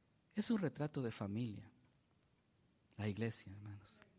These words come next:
Ya no estamos solos. Tenemos toda una familia. Hermanos que han sido comprados con la sangre preciosa de Jesucristo. Y es por eso que estamos aquí, hermanos. Por eso es que estamos, por eso es que nos reunimos. Entonces,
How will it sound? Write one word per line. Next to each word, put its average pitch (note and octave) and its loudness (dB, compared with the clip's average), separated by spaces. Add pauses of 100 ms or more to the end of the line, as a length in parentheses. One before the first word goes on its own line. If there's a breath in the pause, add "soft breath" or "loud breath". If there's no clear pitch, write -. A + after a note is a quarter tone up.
(280)
Ya - 8
no G#3 12
estamos E3 12
solos. D3 6 (600 soft breath)
Tenemos D3+ 10
toda F3+ 10
una D#3 8
familia. C3+ 4 (1200)
Hermanos B2+ 8
que B2 8
han B2 8
sido C#3 8
comprados C#3 8
con A#2+ 0
la A2+ 0
sangre C3+ 8
preciosa A#2+ -2
de A2 -4
Jesucristo. A2 -10 (580)
Y D3+ 8
es G3+ 8
por A3 2
eso A#3 0
que - -14
estamos D#3+ 0
aquí, A2 -6
hermanos. G#2+ -10 (560)
Por A#2+ 6
eso D3+ 6
es D#3 2
que - -6
estamos, A#2+ 2
por B2 4
eso C#3 0
es - -10
que E3+ 2
nos D3+ 6
reunimos. B2 4
Entonces, - -18